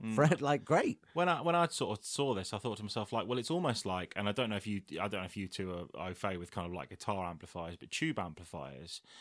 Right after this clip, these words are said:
Speaker 1: when you power a tube amplifier up, you have to kind of, like, again, you have to prime it. There's, like, a standby mode you put them in. But once you shut everything down at the end, if you turn everything off, it will hold its charge. The capacitance holds its charge in the capacitors inside the, the, the box.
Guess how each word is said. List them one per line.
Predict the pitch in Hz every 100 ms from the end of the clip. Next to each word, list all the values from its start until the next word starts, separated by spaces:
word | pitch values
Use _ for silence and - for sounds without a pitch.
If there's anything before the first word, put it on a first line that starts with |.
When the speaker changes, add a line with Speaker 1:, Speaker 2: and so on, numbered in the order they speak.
| - -
Speaker 1:
when | 110 113
you | 113 110 107 -
power | - 113 98
a |
tube | - 104
amplifier | 90 82 - 87 87
up, | 85
you | 92
have | 90
to | -
kind | - 87
of, |
like, | 87 - - -
again, | 107 113
you | 98
have | 101
to | 98
prime | - 113 98
it. | 85
There's, | 85 90
like, | 90 -
a |
standby | - - 107 95 85
mode | 82 82
you | 87
put | - -
them | 78
in. | 76 76 - - -
But | -
once | 151 165
you | 160
shut | - 127
everything | 123 113 107
down | 120 113
at | 76
the | 95
end, | 87
if | 85
you | 98
turn | 110 101
everything | 101 101
off, | 110 151 - - - -
it | -
will | 180
hold | 170 - 170 156
its | 107 -
charge. | - 147 104 90 82
The | 107
capacitance | - - 135 - - 90 -
holds | 92 87
its | 85
charge | - 101 85 82
in | 85
the |
capacitors | 85 - 107 - - 82
inside | 85 - 95 80
the, | 78 82 - 85
the, | 92 85 80 -
the | 82 90
box. | - 123 - - -